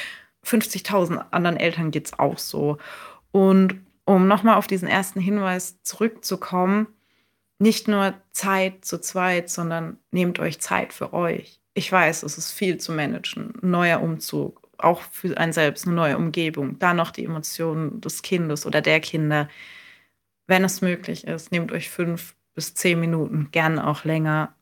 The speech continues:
am Tag nur für euch. Meditiert, trinkt eine Tasse Tee oder hört entspannende Musik. Es ist wichtig, dass ihr in der Zeit einfach ohne Ablenkung seid, also kein Handy,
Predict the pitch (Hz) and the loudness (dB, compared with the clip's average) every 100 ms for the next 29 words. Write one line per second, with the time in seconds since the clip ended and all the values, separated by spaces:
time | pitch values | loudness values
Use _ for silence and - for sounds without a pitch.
0 | _ - 160 - 156 151 160 - _ - | _ -4 -2 -2 0 2 2 -2 _ -2
1 | 156 160 - 151 143 147 147 - _ _ | 0 0 -2 -2 0 0 -2 -8 _ _
2 | _ _ 180 165 170 - 190 202 190 190 | _ _ 4 4 0 -4 0 2 2 0
3 | - _ - - 180 165 - 165 165 165 | -10 _ -8 -4 -4 -4 -2 0 0 -2
4 | - - 180 175 175 _ _ _ _ _ | -6 -2 0 2 -2 _ _ _ _ _
5 | 165 165 156 165 151 151 - 160 156 151 | 0 2 4 2 0 -2 0 2 2 0
6 | 147 147 - 165 160 156 - _ _ _ | 0 -2 -4 -2 -2 -4 -10 _ _ _
7 | _ _ 170 180 165 190 196 208 202 180 | _ _ -4 -2 2 2 2 0 0 0
8 | 175 160 156 - 170 - - - 165 156 | 0 2 2 0 -6 -6 -12 -6 -4 -2
9 | - 170 175 151 - 151 151 156 151 156 | 0 0 2 0 0 0 0 -4 -4 0
10 | 147 147 147 139 - 147 139 160 160 165 | 0 0 -2 -6 -4 -2 0 0 0 -2
11 | 160 165 | -2 -4